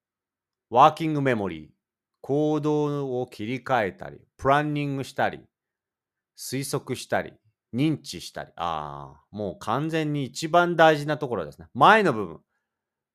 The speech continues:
脳、脳の前の部分ですね。はい。前頭前野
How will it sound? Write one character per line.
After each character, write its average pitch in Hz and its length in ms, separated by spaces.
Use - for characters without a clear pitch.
脳、 190 800
脳 180 400
の 127 220
前 156 340
の 160 100
部 107 140
分 90 180
で 78 120
す - 120
ね。 101 260
は 80 160
い。 - 80
前 95 300
頭 87 400
前 82 220
野 65 160